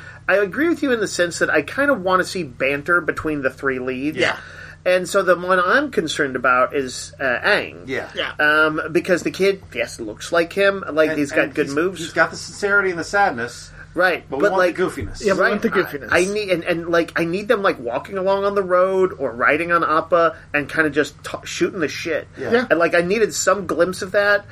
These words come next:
Speaker 1: and, and they di-, really haven't shown us that. But they did show us Sokka being a little bit of a smartass or something.
Speaker 3: And we
Speaker 2: And he
Speaker 3: did,
Speaker 2: was
Speaker 3: we did
Speaker 2: bigger
Speaker 3: see
Speaker 2: sm-
Speaker 3: him ride an, we did see Aang ride, ride an air bubble into a statue.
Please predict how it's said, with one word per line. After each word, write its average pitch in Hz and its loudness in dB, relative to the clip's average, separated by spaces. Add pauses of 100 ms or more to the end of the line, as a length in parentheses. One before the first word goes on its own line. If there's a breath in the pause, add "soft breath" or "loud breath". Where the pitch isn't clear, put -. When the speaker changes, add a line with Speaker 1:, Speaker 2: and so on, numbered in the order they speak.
(280 loud breath)
Speaker 1:
and, 156 2
and 156 0
they 160 4
di-, 156 -2
really 262 2
haven't 247 0
shown 196 0
us 160 -4
that. - 0
But 160 -2
they 214 4
did 359 2
show 294 2
us - 0
Sokka 170 0
being 156 4
a 156 4
little 147 0
bit 139 4
of 123 0
a 123 -2
smartass 123 0
or 123 -6
something. 139 -6
Speaker 3:
And 196 2
we - 6
Speaker 2:
And - -
he 277 4
Speaker 3:
did, 403 4
Speaker 2:
was 349 0
Speaker 3:
we 170 -6
did 214 2
Speaker 2:
bigger 202 2
Speaker 3:
see 233 -4
Speaker 2:
sm- 214 0
Speaker 3:
him 196 -2
ride 160 4
an, 156 -4
we 147 0
did 165 -4
see 165 -4
Aang 143 0
ride, 139 2
ride 135 2
an 139 -4
air 131 0
bubble 127 0
into 120 -4
a 117 -2
statue. - -4